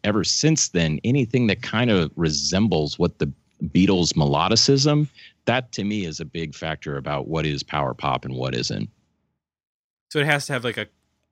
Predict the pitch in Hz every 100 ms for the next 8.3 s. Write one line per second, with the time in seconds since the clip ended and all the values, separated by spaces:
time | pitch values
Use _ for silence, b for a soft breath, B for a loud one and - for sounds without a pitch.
0 | 117 110 101 98 98 104 - _ _ _
1 | _ - - - 156 147 - 135 117 110
2 | 101 - - _ _ _ _ _ _ _
3 | _ _ _ _ - - 113 - - -
4 | 120 - 98 107 98 90 85 85 _ _
5 | _ _ _ B B B - 131 113 90
6 | - 98 95 - 107 110 110 92 98 95
7 | 82 87 85 78 - - 80 67 90 73
8 | 76 71